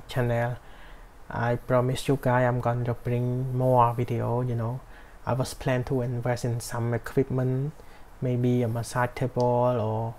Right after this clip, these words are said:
a new tool to create, uh, another, you know, good video just for you guys, just to show that I'm really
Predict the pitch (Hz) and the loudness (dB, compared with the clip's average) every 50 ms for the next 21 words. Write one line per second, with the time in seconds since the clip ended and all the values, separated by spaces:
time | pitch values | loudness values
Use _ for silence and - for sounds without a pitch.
0 | - - 147 123 123 123 123 127 127 - - - 131 127 127 127 127 127 131 - | -6 -4 -2 0 2 2 2 2 2 0 0 0 2 2 2 2 2 0 -2 -6
1 | - - - - - - - - - 131 123 117 - 117 117 107 - - 120 120 | -10 -16 -18 -18 -20 -20 -14 -6 -2 -2 -2 -2 0 -2 -2 -2 -2 -2 -2 -2
2 | 117 - - - 123 110 113 110 - - 120 120 117 113 117 117 113 113 113 110 | -2 -4 -4 -2 -2 0 0 -2 -4 -4 -2 -2 0 0 0 0 0 0 0 -2
3 | - - - - - - 135 127 117 107 110 123 135 - - - - - - 131 | -4 -10 -18 -16 -10 -6 -4 -2 -2 -2 -2 -2 -4 -6 -10 -16 -14 -8 -6 -4
4 | - 123 117 113 - 123 120 - 117 117 123 120 - - 120 - - - - 117 | -2 0 0 0 0 -2 -2 0 0 0 0 -2 -2 -4 -6 -6 -4 0 0 2
5 | 117 127 120 - - 110 107 107 110 - - - - - - - - - - - | 2 2 0 0 0 -2 -2 -2 -4 -8 -12 -18 -18 -16 -16 -16 -10 -4 0 0
6 | - - - - - - - - 135 127 120 117 117 117 - - - - - - | 0 0 -2 -14 -14 -6 0 2 4 4 4 2 0 -2 -8 -14 -20 -20 -20 -20
7 | - - - - - - - - - - - - - 160 143 135 135 131 123 117 | -20 -18 -16 -16 -16 -16 -16 -18 -14 -10 -4 2 6 6 8 8 6 4 4 2
8 | 117 120 151 147 - - - 127 123 120 127 131 131 131 127 127 123 123 | 0 0 -2 -6 -10 -6 -4 -2 0 2 4 4 4 4 4 4 2 2